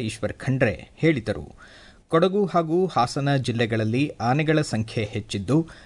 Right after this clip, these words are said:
ಕಾಡಾನೆ ಹಾವಳಿ ತಪ್ಪಿಸಿ ಶಾಶ್ವತ ಪರಿಹಾರ ಒದಗಿಸಲು ಸರ್ಕಾರವು ಬದ್ಧವಾಗಿದೆ ಎಂದರು.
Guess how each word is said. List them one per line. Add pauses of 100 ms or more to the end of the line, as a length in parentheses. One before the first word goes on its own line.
(100)
ಕಾಡಾನೆ
ಹಾವಳಿ
ತಪ್ಪಿಸಿ (260)
ಶಾಶ್ವತ (140)
ಪರಿಹಾರ (120)
ಒದಗಿಸಲು
ಸರ್ಕಾರವು
ಬದ್ಧವಾಗಿದೆ (260)
ಎಂದರು.